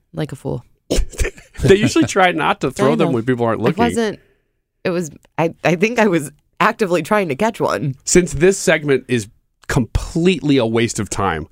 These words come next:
Speaker 2: already anyway, when was the last time you went to Lambert's? <laughs>
Speaker 1: A couple years ago.
Speaker 2: Really?
Speaker 1: Mm-hmm.
Speaker 2: Yeah. I go, if I'm even near one, I, I go. I love that place. The, c-, just partially because the rolls are so darn good.
Speaker 1: Mm-hmm.
Speaker 2: But it's kind of expensive
Speaker 1: You
Speaker 2: now.
Speaker 1: ever see those cinnamon rolls there?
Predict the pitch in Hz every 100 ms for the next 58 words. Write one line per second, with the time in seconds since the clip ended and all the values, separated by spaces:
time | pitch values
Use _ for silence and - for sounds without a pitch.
0 | _ _ _ _ 104 107 107 101 101 107
1 | 98 82 65 - _ 101 - - - 147
2 | 151 131 135 147 123 113 107 95 95 92
3 | 110 - - - - - - - 220 214
4 | 202 196 202 208 - - 175 302 - 214
5 | 311 494 - - 170 226 _ _ - 196
6 | 226 - 165 127 180 226 185 175 143 127
7 | 120 107 92 90 92 98 104 95 90 73
8 | - _ - 131 117 113 110 95 82 -
9 | 62 - - _ _ _ - 131 - 190
10 | 156 233 - 185 233 147 139 117 107 156
11 | 185 - 120 120 98 95 156 - - 175
12 | 330 - - 117 - 190 139 - 117 104
13 | 90 - - 320 190 143 - 196 302 339
14 | 320 320 302 311 311